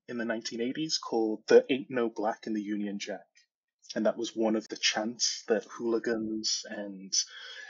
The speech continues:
members of the far right used to chant at football games and in marches to try and exclude and alienate people of color in the U K. And at that time in the nineteen eighties,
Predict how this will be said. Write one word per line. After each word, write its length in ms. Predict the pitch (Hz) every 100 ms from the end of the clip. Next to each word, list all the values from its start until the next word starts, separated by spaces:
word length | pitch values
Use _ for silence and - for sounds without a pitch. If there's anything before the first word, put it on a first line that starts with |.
| -
members 380 | 127 120 123 120
of 60 | -
the 80 | 117
far 300 | - 113 104
right 320 | 110 143 - -
used 220 | 107 -
to 60 | -
chant 420 | - 117 110 -
at 100 | 113
football 400 | 120 - 117 110
games 540 | 110 107 104 104 104
and 100 | 101
in 140 | 98 101
marches 840 | 104 117 117 - 104 101 - - _ _ _ _ _ _ _
to 180 | - -
try 280 | - - 120
and 160 | 117 117
exclude 760 | - - - 117 113 107 302 - - _
and 160 | 120 107
alienate 760 | 120 107 107 104 104 101 - - - _ _ _
people 300 | - 110 104
of 120 | 101
color 360 | - - 104 104
in 80 | 101
the 100 | 98
U 160 | 98
K. 380 | 98 104 98 92 - _ _ _ -
And 120 | 123 113
at 100 | 107
that 180 | 110
time 280 | - 113 104
in 80 | 101
the 80 | 98
nineteen 560 | 98 98 - 101 98 104
eighties, 640 | - 101 98 98 98 -